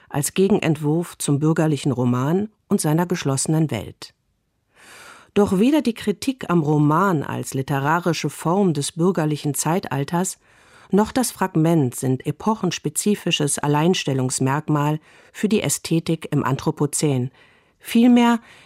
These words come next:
wiederkehrende künstlerische Versuche, wie wir sie aus der Literatur der Romantik und der Moderne bereits kennen, immer auch als Ausdruck für die Erschütterung gegebener Verhältnisse.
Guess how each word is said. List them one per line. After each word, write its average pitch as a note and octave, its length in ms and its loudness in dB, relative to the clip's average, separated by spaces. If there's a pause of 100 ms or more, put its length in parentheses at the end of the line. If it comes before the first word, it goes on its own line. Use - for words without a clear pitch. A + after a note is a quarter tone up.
wiederkehrende G3 800 2
künstlerische F3 640 -2
Versuche, G3 680 0 (380)
wie A3 160 2
wir A#3 160 4
sie G3+ 160 2
aus - 180 -2
der D#3 120 0
Literatur D#3 680 0
der E3+ 100 2
Romantik D3 720 0
und C3+ 180 -4
der C#3 100 0
Moderne D3 460 2
bereits B2+ 400 -8
kennen, - 360 -8 (600)
immer C4 300 4
auch A3+ 300 -2
als F#3 260 -4
Ausdruck G#3+ 500 -2
für - 140 -6
die F3 140 -2
Erschütterung G3+ 680 0
gegebener E3 480 2
Verhältnisse. C#3+ 840 -6